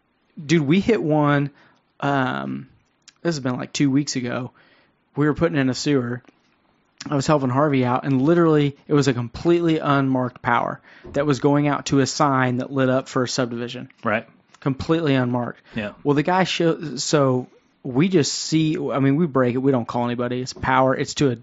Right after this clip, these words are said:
Speaker 1: just a sign only. We safely pull it all out of the way. You know,
Speaker 2: Right.
Speaker 1: no big deal. Someone will show up.
Speaker 2: Yeah.
Speaker 1: Well,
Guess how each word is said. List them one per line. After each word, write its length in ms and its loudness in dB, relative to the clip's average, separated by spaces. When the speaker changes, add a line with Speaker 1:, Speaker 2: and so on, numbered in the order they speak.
Speaker 1:
just 260 2
a 60 2
sign 340 2
only. 340 2
We 100 -2
safely 520 2
pull 260 2
it 80 4
all 180 4
out 160 2
of 60 4
the 80 4
way. 480 2
You 140 0
know, 40 4
Speaker 2:
Right. 100 4
Speaker 1:
no 140 6
big 140 2
deal. 160 2
Someone 280 -2
will 80 -6
show 220 -6
up. 180 -8
Speaker 2:
Yeah. 140 -6
Speaker 1:
Well, 500 2